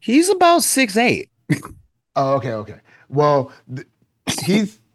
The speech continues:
Speaker 2: he's super tall, but he,
Speaker 1: Yeah.
Speaker 2: they're s-, also super little. So anyway,
Speaker 1: Exactly.
Speaker 2: they find him out, and they're like, you know, she gotta go, she gotta be decaravaned, and all this.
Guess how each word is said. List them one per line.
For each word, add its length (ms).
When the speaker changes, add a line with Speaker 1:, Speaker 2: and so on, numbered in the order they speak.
Speaker 2:
he's 280
super 380
tall, 540
but 200
he, 200
Speaker 1:
Yeah. 240
Speaker 2:
they're 140
s-, 240
also 400
super 260
little. 260
So 160
anyway, 420
Speaker 1:
Exactly. 440
Speaker 2:
they 80
find 260
him 140
out, 260
and 100
they're 80
like, 220
you 60
know, 140
she 240
gotta 280
go, 440
she 160
gotta 200
be 200
decaravaned, 1120
and 140
all 280
this. 280